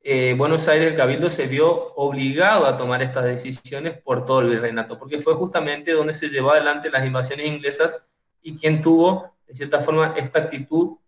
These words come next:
de soberanía, de poder... Eh,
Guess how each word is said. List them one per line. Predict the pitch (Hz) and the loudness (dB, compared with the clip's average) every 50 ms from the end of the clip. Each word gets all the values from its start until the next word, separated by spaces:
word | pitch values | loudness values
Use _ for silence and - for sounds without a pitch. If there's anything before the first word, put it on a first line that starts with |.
| _ _ | _ _
de | 131 131 131 131 | _ -4 -4 -2
soberanía, | 127 - 135 123 123 120 120 120 127 147 151 147 143 147 147 143 - - _ _ - | 0 2 4 4 6 6 4 2 2 2 2 2 2 2 0 -2 -6 -14 _ _ -4
de | 139 139 143 147 147 143 147 | 0 2 2 2 0 -2 -2
poder... | 143 131 127 135 143 143 - - _ _ _ _ | -2 0 2 2 0 0 -2 -10 _ _ _ _
Eh, | 127 123 123 120 117 120 117 120 123 123 - _ | -6 -2 0 0 0 0 0 -2 -4 -6 -10 _